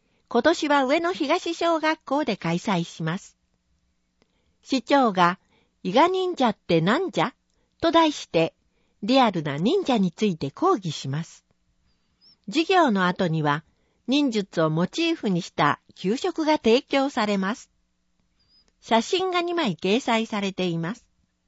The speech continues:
伊賀、甲賀についての講義中の様子と、給食風景です。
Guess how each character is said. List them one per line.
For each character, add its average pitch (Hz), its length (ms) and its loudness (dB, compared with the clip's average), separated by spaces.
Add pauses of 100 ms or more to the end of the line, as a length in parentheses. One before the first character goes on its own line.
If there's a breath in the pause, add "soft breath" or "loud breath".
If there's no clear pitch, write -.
(1200)
伊 320 180 2
賀、 202 280 4 (220)
甲 392 240 4
賀 269 160 4
に 196 160 4
つ - 160 -4
い 233 140 -2
て 170 160 4
の 151 260 -2 (140)
講 233 160 4
義 339 220 0
中 330 280 -2
の 302 140 2
様 269 220 2
子 - 160 -12
と、 240 260 4 (320)
給 277 220 -2
食 349 340 0
風 320 240 -2
景 165 280 0
で 165 160 -4
す。 - 160 -18